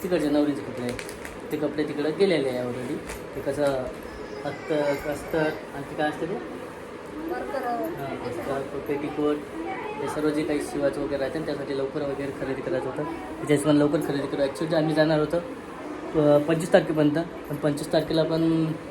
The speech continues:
Speaker 1: थोडंसं मागं पुढे चालू होतं किंवा पंचवीस तारखेला खूप लेट होईल, आणि थोडंसं आजच गेलो आम्ही खरेदी वगैरे करायला. अशा प्रकारची लग्नाची खरेदी केलेली आहे.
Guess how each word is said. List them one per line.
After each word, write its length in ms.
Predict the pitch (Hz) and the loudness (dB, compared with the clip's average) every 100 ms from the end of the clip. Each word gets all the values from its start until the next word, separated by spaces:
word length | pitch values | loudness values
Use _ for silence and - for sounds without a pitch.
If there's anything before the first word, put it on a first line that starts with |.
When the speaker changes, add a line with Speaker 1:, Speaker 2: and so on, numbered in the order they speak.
| - - - - 855 831 370 381 784 453 453 - - - - - - | -12 -12 -12 -10 -10 -8 -8 -8 -8 -10 -10 -10 -10 -10 -12 -12 -6
Speaker 1:
थोडंसं 320 | 139 135 147 | -4 0 2
मागं 180 | 143 147 | 2 0
पुढे 160 | 147 151 | 0 0
चालू 180 | 147 147 | 0 0
होतं 180 | 143 | 0
किंवा 220 | 139 143 139 | -2 -4 -2
पंचवीस 240 | 143 - | -4 -4
तारखेला 200 | 139 143 | -4 -4
खूप 240 | - 165 | -4 0
लेट 200 | 170 147 | 2 2
होईल, 140 | 147 170 - - - - - | 2 0 -2 -10 -12 -8 -4
आणि 100 | 139 | -2
थोडंसं 300 | 139 131 147 | -2 0 4
आजच 240 | 147 147 | 4 4
गेलो 160 | 147 135 | 2 0
आम्ही 140 | 127 123 104 - - 151 | 0 -4 -8 -8 -8 -4
खरेदी 200 | 131 127 | -2 -2
वगैरे 340 | 123 127 131 | -2 -4 -4
करायला. 220 | 127 147 196 - - - - | -2 -2 -4 -10 -12 -10 -8
अशा 160 | - | -4
प्रकारची 340 | 135 135 135 135 | -2 -2 -2 -2
लग्नाची 300 | 127 127 127 | -2 -4 -6
खरेदी 300 | 123 127 127 | -6 -6 -6
केलेली 420 | - 123 123 | -6 -4 -4
आहे. 80 | 135 | -4